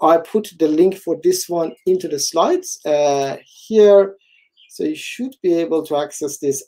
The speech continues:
after this presentation. And the aim of this whole exercise is that everything we are going to do is,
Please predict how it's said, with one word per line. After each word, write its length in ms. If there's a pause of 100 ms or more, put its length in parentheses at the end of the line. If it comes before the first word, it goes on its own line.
after 340
this 200
presentation. 680 (520)
And 180
the 120
aim 280
of 120
this 140
whole 180
exercise 640
is 120
that 200 (440)
everything 280
we 80
are 160
going 140
to 100
do 200
is, 180